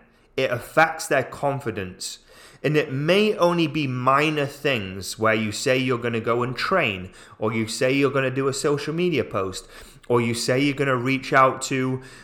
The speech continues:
an old prospect who you think could be a good client. Whatever it is, you're making these little promises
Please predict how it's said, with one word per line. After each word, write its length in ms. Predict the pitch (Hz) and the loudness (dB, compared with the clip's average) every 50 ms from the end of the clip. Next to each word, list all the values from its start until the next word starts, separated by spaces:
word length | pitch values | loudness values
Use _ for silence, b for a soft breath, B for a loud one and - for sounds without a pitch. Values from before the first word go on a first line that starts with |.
| B B | B B
an 100 | 113 117 | 0 2
old 240 | 135 135 143 139 139 | 2 2 2 2 2
prospect 800 | - 175 180 - - - - 117 - - - - - - - - - - | 0 0 0 0 -2 -2 -2 -2 -2 -2 -8 -14 -14 -14 -14 -12 -8 -6
who 60 | 123 | -4
you 160 | 123 120 117 | -4 -4 -4
think 420 | 117 - 143 131 127 117 - - | -2 -2 -2 -2 -4 -6 -12 -14
could 380 | - - 139 123 123 120 120 - - b b b b b b b _ - | -6 -2 -2 0 0 -2 -4 -8 -10 b b b b b b b _ -4
be 180 | 117 120 127 | -2 0 0
a 40 | 131 | 0
good 280 | 123 - 151 151 - - | 0 0 -2 -2 -2 -6
client. 500 | - - 180 175 156 117 92 90 92 - b b b b b b | -6 0 2 2 4 2 0 -4 -8 -14 b b b b b b
Whatever 480 | 127 135 147 165 180 180 190 196 190 | 2 4 6 6 4 6 6 4 4
it 140 | 180 170 - | 4 2 2
is, 260 | 127 120 120 117 117 | 2 2 2 2 0
you're 100 | 120 113 | -2 -2
making 340 | 117 139 156 147 - 170 156 | 0 0 -2 -2 -4 -6 -6
these 180 | 147 139 131 123 | -4 -4 -4 -2
little 240 | 131 123 117 107 | -2 0 0 -2
promises 760 | - - - - 202 220 214 180 - - 123 107 107 104 - | -4 -4 -2 0 0 2 2 0 -2 -2 0 0 0 -2 -4